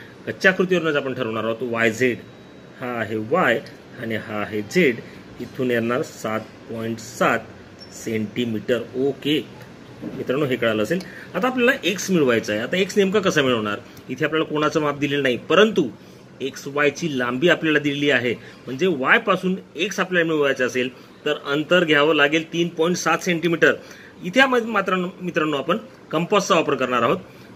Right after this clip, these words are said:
तीन पॉइंट सात कंपासामध्ये माप घ्या या पद्धतीने. बघा,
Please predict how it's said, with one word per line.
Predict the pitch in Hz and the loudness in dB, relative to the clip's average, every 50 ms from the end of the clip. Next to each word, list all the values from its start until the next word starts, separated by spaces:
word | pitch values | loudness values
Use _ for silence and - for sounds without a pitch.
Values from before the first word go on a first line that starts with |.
| - - - | -10 -2 0
तीन | 214 233 220 | 0 2 4
पॉइंट | 214 220 214 196 | 4 4 4 4
सात | - 202 190 202 196 - - | 6 4 4 4 2 -2 -8
कंपासामध्ये | 156 147 147 165 170 175 170 175 175 185 | -8 -4 -2 0 0 2 2 2 2 2
माप | 180 180 175 165 - | 2 2 2 2 4
घ्या | 175 185 220 214 - - - - 127 | 4 4 4 2 -4 -14 -18 -6 -4
या | 131 131 | -4 -2
पद्धतीने. | 127 - 127 117 123 120 120 120 127 | -2 -4 -4 -4 -4 -4 -4 -4 -2
बघा, | 120 127 127 175 | -2 -2 -2 -2